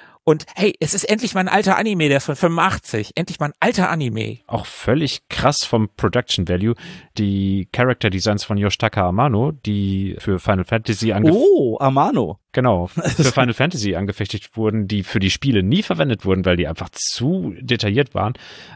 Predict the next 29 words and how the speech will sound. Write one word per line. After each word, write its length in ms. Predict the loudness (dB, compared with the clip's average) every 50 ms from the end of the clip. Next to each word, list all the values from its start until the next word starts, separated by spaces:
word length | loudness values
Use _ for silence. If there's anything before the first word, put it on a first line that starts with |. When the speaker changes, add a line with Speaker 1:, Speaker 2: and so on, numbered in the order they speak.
| -20 -20 -14
Speaker 2:
waren 420 | -12 -6 0 2 4 4 6 4 4
da 140 | 4 4 4
nicht 240 | 2 0 0 -2
einfach 180 | -2 -2 0 0
nur 160 | 0 2 0
Character 460 | 0 0 2 2 2 4 2 2 0
Designs, 460 | 0 0 0 0 2 2 2 0 -2 -4
die 220 | -6 -4 -4 -4
in 200 | -2 -4 -4 -4
irgendwelchen 640 | -6 -8 -8 -6 -8 -8 -6 -6 -6 -6 -6 -8 -8
abgelegten 960 | -10 -6 -2 0 2 2 2 0 -2 _ -2 0 0 0 0 -2 -2 -4 -8 -10 -10
Sprites 480 | -8 -6 -2 0 2 2 2 2 0 -2
oder 560 | -2 0 2 4 4 2 2 0 -2 -6 -6
einfach 220 | -6 -4 -4 -2
nur 120 | 0 2 2
als 180 | 0 0 -2
Druck 300 | 0 2 2 2 2 0
auf 140 | -2 -2 -2
der 240 | 0 0 0 0 -2
Packung 380 | -2 -4 -4 -4 -2 -2 0
waren, 140 | 2 2 0 0 -4 -18 -20 -18 _ -8
die 160 | -6 -6 -6 -10 _
wurden 240 | 0 2 2 4 4
da 80 | 2 0
bewegt. 540 | 0 0 0 2 4 4 2 0 -4 -10 -14 -14 -16 -18 -18 -18 -20 -16 -8
Also 260 | -6 -4 -4 -2 -4 -4
das 220 | -2 -2 -2 0 -2
ist 100 | -2 -2
schon 380 | -2 0 0 0 0 -2 -4